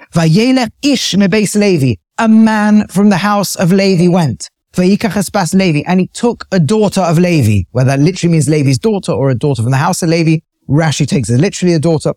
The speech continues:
It doesn't matter. Either way, we're gonna discover who exactly these people are. We're gonna know that the name of the man is called Amram. The name of the woman is Yocheved. But the Torah is using the device of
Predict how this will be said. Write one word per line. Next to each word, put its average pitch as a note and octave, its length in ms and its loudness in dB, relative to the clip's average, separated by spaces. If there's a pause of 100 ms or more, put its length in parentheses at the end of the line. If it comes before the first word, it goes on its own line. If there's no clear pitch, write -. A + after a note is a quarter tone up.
(160)
It G3+ 60 -2
doesn't A3 200 0
matter. D#3 340 -2 (420)
Either C#4 320 -2
way, B3 160 0
we're A3+ 80 -4
gonna A3+ 260 -2
discover A3+ 520 0
who A3 160 2
exactly A#3 400 0
these A#3+ 160 2
people A#3+ 260 0
are. A#3 220 -2 (240)
We're F3+ 100 0
gonna F#3+ 220 2
know G3+ 160 2
that F3+ 140 0
the F3 100 -2
name F#3 320 0
of D3+ 100 -2
the F3 80 0
man F3+ 260 0
is F3 120 0
called E3+ 200 -4
Amram. C#3+ 360 -2
The D3 80 0
name F3 180 0
of F3 60 0
the E3+ 80 0
woman E3+ 200 2
is D#3 120 0
Yocheved. D3+ 380 -2 (460)
But A#2 120 -2
the A#2+ 80 0
Torah E3+ 400 -2
is C3+ 160 0
using C3+ 340 2
the B2+ 80 2
device G#2+ 600 0 (800)
of - 120 -2